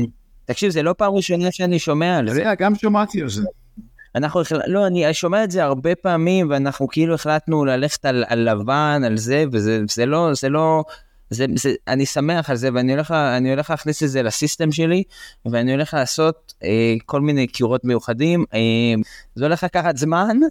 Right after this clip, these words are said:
Speaker 1: <laughs> אבל אני נמצא
Speaker 2: גם יראה לנו בתים, אה, אירופאים. תקשיב, אני זורם איתך, בן, אתה, אה, המעצב שלנו.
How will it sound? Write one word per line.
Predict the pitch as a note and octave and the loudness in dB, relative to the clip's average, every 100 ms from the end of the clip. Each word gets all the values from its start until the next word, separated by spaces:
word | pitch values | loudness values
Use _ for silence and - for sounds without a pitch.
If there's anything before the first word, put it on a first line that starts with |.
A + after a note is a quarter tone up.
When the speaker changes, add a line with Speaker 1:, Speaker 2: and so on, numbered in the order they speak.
| - - | -2 -14
Speaker 1:
<laughs> | - - - - | -16 -18 -16 -8
אבל | B2 | -2
אני | E3+ D#3+ | 0 2
נמצא | C#3 - D3+ C#3+ _ _ _ - _ - | 0 0 -2 -4 _ _ _ -20 _ -4
Speaker 2:
גם | C3 | 0
יראה | D3 D#3+ | 2 2
לנו | D#3+ D3 | 0 0
בתים, | D#3 F3 E3+ E3+ | -2 0 0 2
אה, | E3+ | 0
אירופאים. | D#3 D3+ C#3+ C3+ E3+ D3+ A#2 G2 - - - _ - | 0 0 0 0 0 2 2 0 -4 -18 -20 _ -8
תקשיב, | G#2+ - C#3 A#2 - _ - | -4 2 2 2 -6 _ -10
אני | G#2+ B2 E3+ | -2 2 2
זורם | F3 F3+ F#3 | 2 2 2
איתך, | F3 - E3 C3+ | 0 0 -2 2
בן, | D#3+ C#3+ A#2+ | 2 2 0
אתה, | - D3 D3 D3 C#3+ B2+ - | 0 0 2 2 0 -2 -2
אה, | A#2 A#2 A2+ A2+ A2 G#2 G2+ - _ _ _ _ _ _ - | -2 0 0 0 2 2 0 -4 _ _ _ _ _ _ -8
המעצב | A#2+ B2+ B2+ F3 E3+ | 0 0 0 0 -2
שלנו. | - C3 A#2+ | 0 2 2